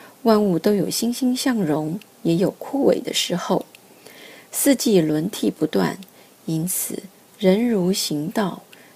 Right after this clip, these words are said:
必然有高有低。当我们参悟了这宇宙之理时，便不会为功权名利所惑。知其进退，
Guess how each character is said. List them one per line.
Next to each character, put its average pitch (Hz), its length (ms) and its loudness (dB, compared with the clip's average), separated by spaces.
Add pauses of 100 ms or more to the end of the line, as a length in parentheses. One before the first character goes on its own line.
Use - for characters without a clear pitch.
(140)
必 214 140 4
然 175 400 0
有 - 260 2
高 262 240 0 (120)
有 - 180 0 (120)
低。 170 340 0 (800)
当 190 220 2
我 175 60 2
们 151 180 0
参 208 260 -2
悟 208 140 0
了 160 180 2
这 208 200 0
宇 156 200 -2
宙 220 220 0
之 254 220 0
理 220 200 0
时， - 500 -4 (1000)
便 226 220 2
不 170 160 0
会 175 300 4
为 165 340 2 (180)
功 208 320 -2
权 160 280 -2
名 160 360 -4
利 196 140 2
所 - 260 -4
惑。 - 360 2 (1080)
知 294 200 6
其 165 520 0
进 170 280 0
退， - 320 -6